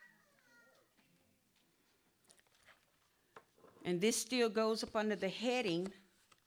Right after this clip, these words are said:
of the body of Christ as kings and priests in the earth. One thing about a message, a lot of people say, "Oh, that we've heard." No. Each time God adds something, amen?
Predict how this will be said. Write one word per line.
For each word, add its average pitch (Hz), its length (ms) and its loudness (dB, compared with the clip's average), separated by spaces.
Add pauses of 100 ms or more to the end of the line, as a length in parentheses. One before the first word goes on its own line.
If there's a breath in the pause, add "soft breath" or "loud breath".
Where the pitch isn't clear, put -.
(220)
of 180 180 -2
the 180 60 0
body 185 380 6
of 262 100 -2
Christ 196 640 0
as 175 200 -4
kings 196 420 -2
and 202 140 -2
priests 170 380 -2
in 208 180 -2
the - 100 0
earth. 311 340 -2 (800 loud breath)
One 202 220 4
thing 330 220 4
about 311 240 6
a - 20 2
message, 269 540 4
a 160 40 -4
lot 190 200 6
of 214 80 -6
people - 180 -2
say, 240 140 2
"Oh, 294 160 2
that 392 240 2
we've 381 180 2
heard." 392 320 0
No. 220 540 6 (720 soft breath)
Each 233 300 0
time 285 300 10
God 202 300 8
adds 196 380 4
something, 156 420 2
amen? 208 540 4